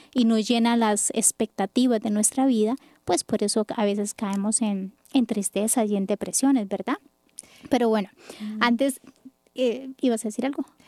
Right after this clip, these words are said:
Speaker 2: No, que la importancia de saber nosotros por qué estamos viviendo, o sea, el sentido de la vida,
Speaker 1: Ujú.
Speaker 2: o sea, que de Dios venimos y a Dios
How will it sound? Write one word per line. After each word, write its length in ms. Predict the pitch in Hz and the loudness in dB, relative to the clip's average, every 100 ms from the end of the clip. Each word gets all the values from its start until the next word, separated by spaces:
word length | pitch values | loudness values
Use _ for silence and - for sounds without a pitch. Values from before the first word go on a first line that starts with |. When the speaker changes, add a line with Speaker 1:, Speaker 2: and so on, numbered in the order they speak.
| _ _ - | _ _ -8
Speaker 2:
No, 260 | 208 226 | -4 -4
que 160 | 254 311 | -4 -4
la 80 | 240 | -4
importancia 720 | 214 208 196 214 214 220 269 | -4 -6 -6 -6 -4 -4 -2
de 120 | 269 262 | -2 -2
saber 440 | - 196 202 202 | -4 -4 -4 -4
nosotros 680 | 220 240 233 254 240 254 247 | -4 -6 -6 -8 -8 -8 -10
por 300 | - 214 202 | -8 -8 -6
qué 140 | - | -4
estamos 420 | 226 - 254 233 233 | -2 0 0 0 -2
viviendo, 500 | 233 208 208 202 202 | -2 -2 -2 -4 -4
o 20 | |
sea, 140 | 220 | -2
el 80 | 220 | -2
sentido 440 | - 214 190 240 | 0 -4 0 2
de 100 | 254 | 4
la 220 | 233 220 196 | 4 4 2
vida, 320 | 214 254 247 | 4 4 4
Speaker 1:
Ujú. 80 | 247 | 0
Speaker 2:
o 40 | |
sea, 380 | - 214 208 208 | -2 0 2 0
que 340 | - 214 202 - - - - | -2 -4 -4 -6 -20 -20 -4
de 140 | 226 214 | 2 4
Dios 220 | 220 220 | 4 4
venimos 680 | 247 262 302 330 480 539 - | 4 4 2 2 -2 -4 -6
y 180 | - 214 | -2 0
a 120 | 196 | 0
Dios 380 | 185 185 226 - | -2 -6 -8 -10